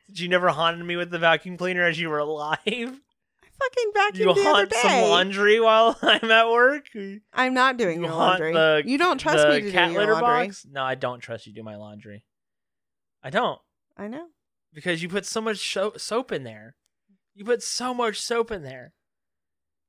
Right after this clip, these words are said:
Speaker 1: Your
Speaker 2: Okay.
Speaker 1: clothes have to itch when you put them on. You use so much soap.
Speaker 2: Mm-hmm.
Speaker 1: Uh, they, you have a rash on your body this, that is in the shape of a shirt and a pair of underwear
Speaker 2: Oh my God.
Speaker 1: at all times.
Speaker 2: No, I don't.
Speaker 1: Yes, you do.
Speaker 2: No, I don't.
Speaker 1: Yes, you do.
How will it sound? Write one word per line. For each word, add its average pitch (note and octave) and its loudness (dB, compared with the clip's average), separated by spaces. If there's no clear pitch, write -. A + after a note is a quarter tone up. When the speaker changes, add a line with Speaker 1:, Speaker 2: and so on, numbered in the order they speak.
Speaker 1:
Your A3+ -2
Speaker 2:
Okay. D#4 -14
Speaker 1:
clothes C#4 0
have A#3+ -4
to F#3+ -4
itch G3 -4
when F3+ -12
you F3 -8
put - -8
them F#3 -2
on. F3+ 4
You E3 -4
use F3+ -6
so - 0
much A3 2
soap. F#3+ -2
Speaker 2:
Mm-hmm. - -10
Speaker 1:
Uh, - 0
they, B3 -6
you B3 -2
have A#3 2
a A#3+ 2
rash F#3 2
on F#3+ 2
your G3 4
body F3 2
this, E3 -6
that F3+ 0
is F3+ 0
in F#3+ -6
the F#3 2
shape A3 0
of G3+ 0
a F3 0
shirt G#3+ 0
and F3+ 0
a G3 -2
pair F#3+ 0
of F3+ -4
underwear E3 -2
Speaker 2:
Oh G#3+ -4
my D#3 -6
God. D3+ -6
Speaker 1:
at F3 2
all F#3+ 4
times. E3+ -6
Speaker 2:
No, E4 0
I C#4 -2
don't. G#3 -2
Speaker 1:
Yes, B3+ 2
you B3+ 0
do. C#4+ 2
Speaker 2:
No, D4+ 6
I G4+ 2
don't. D#4 -2
Speaker 1:
Yes, G#3 0
you B3 -8
do. G3 0